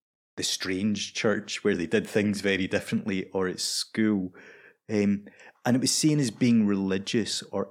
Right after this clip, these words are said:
empty. And yet I think if we press into what is it that we are saying here and what is it that we're asking for, um,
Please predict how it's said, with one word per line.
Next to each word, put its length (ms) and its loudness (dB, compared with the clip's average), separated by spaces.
empty. 720 -4
And 160 4
yet 160 2
I 20 -6
think 280 -2
if 120 -10
we 140 -2
press 600 -4
into 560 0
what 300 -4
is 200 -6
it 140 -8
that 180 -12
we 300 -2
are 100 -2
saying 460 -4
here 260 -6
and 180 -8
what 360 -10
is 140 -14
it 140 -14
that 180 -14
we're 240 -12
asking 500 -8
for, 500 -10
um, 280 -4